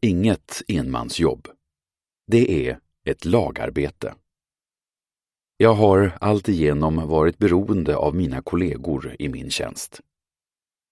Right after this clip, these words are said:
Jag använder ofta vi-formen i mina beskrivningar av beslutsfattandet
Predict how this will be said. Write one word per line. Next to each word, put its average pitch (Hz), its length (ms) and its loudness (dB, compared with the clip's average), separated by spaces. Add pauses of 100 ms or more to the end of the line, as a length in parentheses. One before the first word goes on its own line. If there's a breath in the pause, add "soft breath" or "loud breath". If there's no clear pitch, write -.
(300)
Jag 117 160 4
använder 120 440 2
ofta 80 460 0 (180)
vi-formen 90 840 -2 (340 loud breath)
i 92 140 2
mina 82 300 0
beskrivningar 139 800 -2
av - 240 -6
beslutsfattandet - 1200 -2